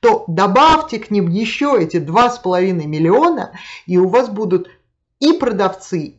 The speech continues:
и покупатели. То есть сам по себе рынок на товары для рукоделия намного больше и шире,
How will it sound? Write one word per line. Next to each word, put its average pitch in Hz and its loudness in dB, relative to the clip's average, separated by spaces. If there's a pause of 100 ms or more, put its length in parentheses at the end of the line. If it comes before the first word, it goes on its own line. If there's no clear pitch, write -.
(160)
и 285 2
покупатели. 143 -4
То - -16
есть - -16
сам 214 -2
по 190 -8
себе 180 -4
рынок 208 -6 (280)
на 165 -4 (160)
товары 170 -2
для 147 -6
рукоделия 208 -4
намного 180 -4
больше 170 -6
и 160 -10
шире, 214 -6